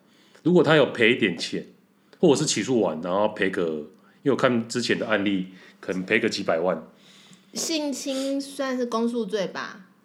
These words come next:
Speaker 1: 告诉乃论。
Speaker 2: 还是告诉乃论哦？哦。
Speaker 1: 诶，告诉乃论。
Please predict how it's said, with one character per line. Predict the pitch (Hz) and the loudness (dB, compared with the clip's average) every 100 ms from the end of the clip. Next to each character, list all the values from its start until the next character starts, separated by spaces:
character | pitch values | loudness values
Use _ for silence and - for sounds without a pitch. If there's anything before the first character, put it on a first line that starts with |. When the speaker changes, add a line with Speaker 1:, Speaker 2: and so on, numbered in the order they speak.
| _ _ - | _ _ 2
Speaker 1:
告 | 143 | 4
诉 | 127 | 4
乃 | 120 98 | 4 4
论。 | |
Speaker 2:
还 | 226 | 4
是 | 220 | 2
告 | |
诉 | 180 | 0
乃 | 202 156 | -6 -8
论 | 160 156 | -10 -12
哦？ | - - - | -12 -16 -18
哦。 | 160 - | -4 2
Speaker 1:
诶， | 196 202 - - _ _ - | 2 2 -8 -16 _ _ 0
告 | 160 | 2
诉 | 139 147 | 2 2
乃 | 117 95 | 2 2
论。 | 80 113 101 | 0 0 -2